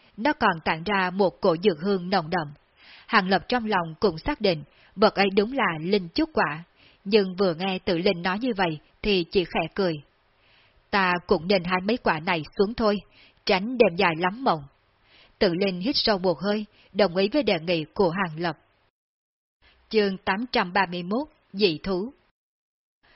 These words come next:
Không nên quá cấp bách. Linh thảo đã có chỗ này bao nhiêu năm như vậy, nên không thể không có thứ gì thủ hộ. Nếu không, bên ngoài cho dù có ảo trận che lấp,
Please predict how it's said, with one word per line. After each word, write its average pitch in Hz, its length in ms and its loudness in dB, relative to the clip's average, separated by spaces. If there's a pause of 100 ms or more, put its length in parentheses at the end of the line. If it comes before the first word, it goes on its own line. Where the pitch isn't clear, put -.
Không 180 380 -2
nên 175 200 -2
quá 180 240 -2
cấp 277 160 0
bách. 277 180 -4 (540)
Linh 208 220 2
thảo 165 280 -2
đã 180 120 2
có 185 220 2
chỗ 202 140 2
này 170 320 0
bao 196 120 0
nhiêu 190 200 0
năm 185 240 -2
như 214 140 0
vậy, 175 160 0 (420)
nên 208 260 2
không 269 200 -2
thể - 180 0
không 190 320 -2
có 202 80 2
thứ 240 160 0
gì 196 380 0
thủ 190 140 2
hộ. 156 320 -2 (380)
Nếu 196 240 2
không, 190 260 -2 (340)
bên 202 200 2
ngoài 175 220 0
cho 254 160 0
dù 196 300 2
có 240 120 0
ảo 170 140 0
trận 160 320 -2
che 190 140 0
lấp, 233 220 -2